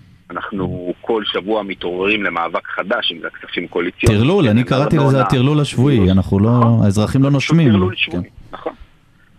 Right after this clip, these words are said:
Speaker 1: ואני חושב שהדבר, ה-, ה-, אני חושב שזה האקסיומה שלי מה-, כן, מהחצי שנה שלי בכנסת, זה שבלי שום ספק זו הממשלה הכי גרועה שנתקלתי אי פעם במדינת ישראל. כל המדדים
Speaker 2: כן.
Speaker 1: הולכים אחורה,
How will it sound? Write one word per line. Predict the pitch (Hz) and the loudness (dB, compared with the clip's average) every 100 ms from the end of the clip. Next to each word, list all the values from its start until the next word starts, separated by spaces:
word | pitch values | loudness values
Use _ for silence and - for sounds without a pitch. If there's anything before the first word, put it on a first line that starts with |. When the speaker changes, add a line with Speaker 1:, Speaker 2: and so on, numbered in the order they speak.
| - 95 | -14 -6
Speaker 1:
ואני | 104 101 | -4 0
חושב | 170 | 0
שהדבר, | - 139 110 98 101 120 151 139 - | 0 0 -2 -4 -4 -4 -4 -8 -10
ה-, | 110 | -4
ה-, | 98 98 - 98 92 - | -2 -2 -4 -6 -6 -8
אני | 87 | -10
חושב | - | -6
שזה | 120 160 110 90 | -2 -2 -2 -4
האקסיומה | 92 - - 127 143 | -8 -10 -4 -4 -2
שלי | - 107 143 | -2 -2 0
מה-, | 139 107 98 95 90 90 | 0 -2 -2 -2 -2 -4
כן, | - 131 135 104 | -6 -6 -6 -4
מהחצי | 98 85 82 - 123 | -4 -2 -4 -6 -6
שנה | - 123 | -4 -4
שלי | 131 127 156 | -4 -2 -2
בכנסת, | 180 - 208 - 156 - - _ _ | -4 -8 -10 -6 -8 -8 -20 _ _
זה | - | -6
שבלי | - 87 110 | -4 -4 -4
שום | 131 143 | -4 -8
ספק | - - 180 | -8 -6 -6
זו | 104 | -6
הממשלה | 95 92 98 110 | -6 -4 -4 -4
הכי | 110 127 | -4 -6
גרועה | 104 101 107 | -4 -4 -4
שנתקלתי | 123 92 - 104 104 | -6 -8 -6 -8 -4
אי | 104 95 | -4 -4
פעם | 107 101 | -6 -6
במדינת | 92 95 101 107 | -8 -6 -6 -6
ישראל. | 98 - 113 101 _ _ _ _ | -10 -4 -4 -4 _ _ _ _
כל | - 113 | -6 -4
המדדים | 117 107 90 90 85 | -2 -4 0 0 0
Speaker 2:
כן. | 123 | -4
Speaker 1:
הולכים | 95 - 101 | -4 -4 -6
אחורה, | 87 - 117 127 135 | -6 -4 -4 -4 -4